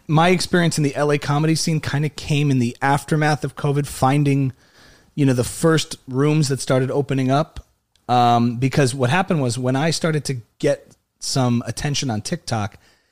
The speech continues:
that was, that was February of twenty twenty.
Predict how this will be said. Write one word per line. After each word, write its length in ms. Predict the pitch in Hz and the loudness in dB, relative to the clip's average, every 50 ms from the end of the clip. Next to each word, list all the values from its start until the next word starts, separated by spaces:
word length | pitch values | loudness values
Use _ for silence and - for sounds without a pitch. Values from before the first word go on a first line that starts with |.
| _ _ _ _ _ _ | _ _ _ _ _ _
that 160 | 127 135 147 | 0 0 2
was, 420 | 160 165 156 131 113 - - - - _ _ _ _ _ _ _ _ _ | 2 2 2 2 0 -4 -8 -10 -12 _ _ _ _ _ _ _ _ _
that 140 | - 139 | -4 0
was 180 | 247 214 - - | 2 2 0 0
February 720 | - - - 156 151 160 170 175 175 175 180 185 180 165 | -4 -4 -2 0 0 2 2 2 4 4 4 4 4 2
of 140 | 143 120 - | 2 0 -4
twenty 320 | - - - 139 135 131 117 | -6 -6 -4 -2 0 0 -2
twenty. 480 | - - - 135 127 107 85 - - | -2 -4 -4 -4 -4 -4 -4 -8 -12